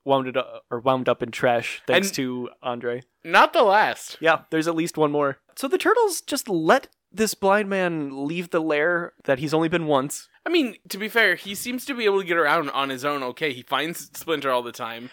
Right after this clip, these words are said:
Speaker 1: True, but the dragons can't find the lair.
Speaker 2: Yeah, but
Speaker 1: The
Speaker 2: the
Speaker 1: Foot
Speaker 2: blind,
Speaker 1: couldn't find the lair
Speaker 2: the
Speaker 1: after
Speaker 2: blind
Speaker 1: actively
Speaker 2: man,
Speaker 1: looking for it for eighteen
Speaker 2: the
Speaker 1: years.
Speaker 2: blind man's not a dum-dum.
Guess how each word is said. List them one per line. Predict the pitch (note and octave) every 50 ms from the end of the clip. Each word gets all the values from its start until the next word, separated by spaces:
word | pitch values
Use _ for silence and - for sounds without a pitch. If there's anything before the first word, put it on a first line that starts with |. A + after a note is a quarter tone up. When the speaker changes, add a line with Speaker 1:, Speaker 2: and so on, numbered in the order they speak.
| _ _
Speaker 1:
True, | - - E4 D#4 A#3+
but | F#3+ A#3 A3+
the | - A3
dragons | F3+ A#3+ C#4 D#4+ F4+ G#4 F4 C4+
can't | - - G#3+ F#3
find | - F3 D#3 C#3 C3+
the | C3+
lair. | B2+ B2 B2+ A#2 C3+ F3+ - _ _ _ _ _ _ _ _ _ _ _ _ _ _ _ _ _ _ -
Speaker 2:
Yeah, | A3 G#3+
but | A3+
Speaker 1:
The | G3 G#3
Speaker 2:
the | -
Speaker 1:
Foot |
Speaker 2:
blind, | - F4 A#3 B3 B3+
Speaker 1:
couldn't | B3+ D#4+ D4 A#3+ -
find | - - F#3+ D#3 C#3+
the | D3+ D3+
lair | C#3 B2+ C#3
Speaker 2:
the | D#3+
Speaker 1:
after | E3+ F#3+
Speaker 2:
blind | G3+ A3 G#3+
Speaker 1:
actively | E3 A#3+ A#3 A#3 A#3 G3+
Speaker 2:
man, | G3+
Speaker 1:
looking | A3 - - A#3
for | - - F3+ F#3
it | F#3
for | - G3
eighteen | G#3 G3+ G3+ G#3 - G#3+ G#3+ G#3
Speaker 2:
the | G3 A3+
Speaker 1:
years. | D4 A3
Speaker 2:
blind | F#3+ G3 G#3+ A3+
man's | A3+ A3 G#3+ G3+ G3
not | G3+ F#3+ F#3+
a | F3+
dum-dum. | D3+ B2+ - E3+ E3+ G3+ G#3+ E3+ D3 B2+ C3+ D3+ D#3+